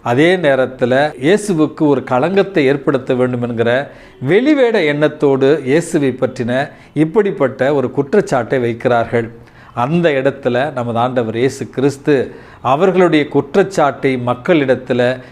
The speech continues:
வெளிச்சம் போட்டு காட்டுகிற ஒரு செயலாக, "நான் பேய்களின் தலைவனாக பெயல்செபூலை கொண்டு பேய்களை ஓட்டுகிறேன் என்றால்,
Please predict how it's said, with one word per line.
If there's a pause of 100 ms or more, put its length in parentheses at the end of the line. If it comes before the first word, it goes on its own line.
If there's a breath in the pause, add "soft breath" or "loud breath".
(100)
வெளிச்சம்
போட்டு
காட்டுகிற
ஒரு
செயலாக, (200 loud breath)
"நான்
பேய்களின்
தலைவனாக
பெயல்செபூலை
கொண்டு (240 loud breath)
பேய்களை
ஓட்டுகிறேன்
என்றால்,